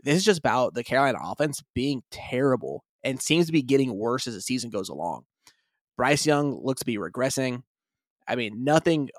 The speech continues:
offensively for this team is going right except for Chuba Hubbard, who is actually becoming, uh, fantasy relevant.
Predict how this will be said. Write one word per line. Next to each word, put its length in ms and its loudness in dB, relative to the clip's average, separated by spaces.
offensively 640 0
for 80 -4
this 200 -2
team 260 -4
is 80 -6
going 200 -2
right 240 -2
except 280 0
for 360 0
Chuba 300 2
Hubbard, 380 -2
who 320 -2
is 260 -4
actually 300 -2
becoming, 420 -4
uh, 120 -2
fantasy 380 0
relevant. 420 -4